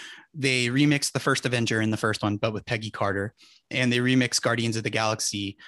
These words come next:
um, in a way that while it is a remix of the origin story,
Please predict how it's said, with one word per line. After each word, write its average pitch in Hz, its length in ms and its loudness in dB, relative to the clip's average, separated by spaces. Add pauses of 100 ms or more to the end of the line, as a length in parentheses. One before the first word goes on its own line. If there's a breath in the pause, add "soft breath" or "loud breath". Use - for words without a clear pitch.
(160 loud breath)
um, 104 640 -2 (160)
in 135 100 0
a 123 60 2
way 110 440 2
that 110 380 0 (360 soft breath)
while 131 400 2
it 131 160 0
is 135 180 2
a 123 60 0
remix 127 380 0
of 117 100 -2
the 113 120 -2
origin 117 340 2
story, 156 560 0